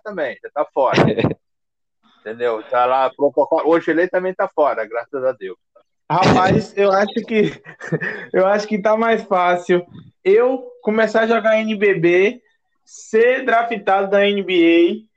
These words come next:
Speaker 3: A, ir pro Celtics em alguma troca, jogar e o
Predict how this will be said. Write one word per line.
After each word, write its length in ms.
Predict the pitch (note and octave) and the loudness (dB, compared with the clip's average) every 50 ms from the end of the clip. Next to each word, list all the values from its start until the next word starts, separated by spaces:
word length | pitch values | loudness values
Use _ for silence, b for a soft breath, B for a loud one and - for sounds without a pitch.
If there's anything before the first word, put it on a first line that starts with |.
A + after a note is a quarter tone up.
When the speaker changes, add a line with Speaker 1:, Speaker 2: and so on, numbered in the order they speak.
| _ _ _ | _ _ _
Speaker 3:
A, 40 | - | -4
ir 180 | G#3+ A#3+ B3 B3 | -2 -2 -2 -2
pro 220 | C#4 C4 B3+ A#3 | -2 0 0 0
Celtics 680 | - - - G3 F#3+ G3 G#3 G3+ G3 G3 G3 G#3 G3 | 0 0 0 2 2 2 2 0 -4 -6 -8 -4 0
em 60 | G#3 G#3 | 0 2
alguma 440 | G3+ G3 F#3+ G#3+ A#3 A3+ G#3+ - | 2 2 0 0 -2 -2 -2 -2
troca, 580 | - F3+ F3 F3 F3+ F#3 F#3 F#3 G3+ G#3 G#3+ - b b b b b b _ - | -2 0 2 2 2 2 0 0 0 -2 -2 -2 b b b b b b _ -10
jogar 840 | D3+ E3+ G3+ A#3 C4 B3 G#3+ F3+ F#3 F3+ F3+ F3+ F#3+ G#3 D4+ D4 - - _ _ _ _ | -4 -2 0 2 2 0 0 0 0 2 2 2 0 0 -2 -4 -8 -14 _ _ _ _
e 280 | - A3 G#3 A3 A#3 A3+ | -8 -4 0 2 4 4
o 140 | G#3+ G#3 | 4 4